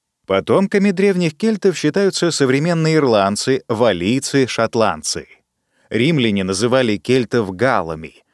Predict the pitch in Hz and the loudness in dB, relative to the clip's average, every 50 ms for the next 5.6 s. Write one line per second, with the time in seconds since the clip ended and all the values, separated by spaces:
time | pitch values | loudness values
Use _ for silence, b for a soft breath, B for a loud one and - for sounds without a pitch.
0 | _ _ - - - 147 143 160 151 139 - - 123 113 110 113 - - 117 117 | _ _ -8 -4 -4 -2 0 2 0 0 0 0 0 0 0 0 0 -2 -2 -2
1 | - 117 120 120 120 107 101 98 98 101 104 110 135 160 180 180 165 165 160 156 | 0 0 0 2 2 2 0 0 0 0 0 0 0 0 0 0 0 0 0 0
2 | 135 120 120 120 131 143 147 160 165 156 147 139 - - 143 156 160 135 147 135 | 0 2 0 2 2 2 2 2 2 2 0 -2 -2 -2 0 0 0 0 0 0
3 | 117 - 135 117 117 113 113 107 - 120 113 113 107 120 131 147 143 - - - | 0 0 0 0 2 2 0 2 0 0 0 0 0 0 0 0 -2 -4 -6 -6
4 | 90 80 - - _ - _ _ _ _ _ _ _ _ _ _ _ _ - 107 | -8 -8 -10 -14 _ -20 _ _ _ _ _ _ _ _ _ _ _ _ -14 -8
5 | 110 127 196 220 196 175 131 110 101 92 - - | -4 -2 -2 -2 0 0 0 0 0 -2 -4 -6